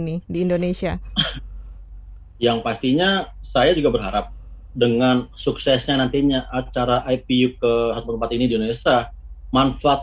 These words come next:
Speaker 2: yang kita terima sangat banyak, Mbak, bagi tuan rumah. Pertama, ya,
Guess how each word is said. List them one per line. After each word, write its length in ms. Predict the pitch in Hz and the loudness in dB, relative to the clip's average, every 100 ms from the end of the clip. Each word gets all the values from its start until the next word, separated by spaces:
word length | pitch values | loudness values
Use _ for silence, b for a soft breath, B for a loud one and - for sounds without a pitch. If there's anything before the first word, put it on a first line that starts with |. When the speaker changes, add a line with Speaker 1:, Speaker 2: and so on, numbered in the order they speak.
| 147 | 0
Speaker 2:
yang 80 | |
kita 80 | 135 | -2
terima 240 | 131 156 - | 0 2 2
sangat 240 | 143 131 | 2 2
banyak, 320 | 123 123 107 | 2 2 0
Mbak, 180 | - - - - - - | -8 -18 -18 -20 -12 0
bagi 160 | 123 | 0
tuan 160 | 117 117 | 4 2
rumah. 400 | 131 135 104 - - - - - - - | 4 4 4 -2 -10 -10 -10 -14 -14 -10
Pertama, 720 | - 104 120 165 175 170 - - - - - - | -4 0 4 4 4 0 -4 -14 -18 -18 -16 -4
ya, 240 | 123 117 | 4 4